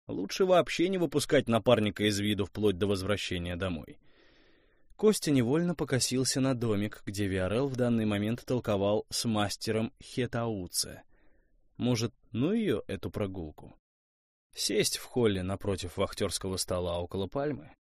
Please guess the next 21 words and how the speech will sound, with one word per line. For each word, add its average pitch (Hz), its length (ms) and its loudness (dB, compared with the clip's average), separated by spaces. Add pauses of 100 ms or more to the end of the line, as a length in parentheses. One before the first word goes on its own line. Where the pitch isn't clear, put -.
(420)
Но 110 140 0
потом 185 260 2
решил 160 380 2
все 143 240 4
же 139 320 2
не 131 160 2
поддаваться 120 720 0
паранойе. 90 580 -4 (680)
Виорел, 113 520 4
строго 175 340 2
говоря, 156 360 6
может 156 320 0
и 175 40 2
в 170 60 2
окно 113 340 4
сбежать. 110 600 -2
Сиди 101 440 -2
у 151 80 0
входа, 101 360 -4
не 87 120 -4
сиди. 95 480 -8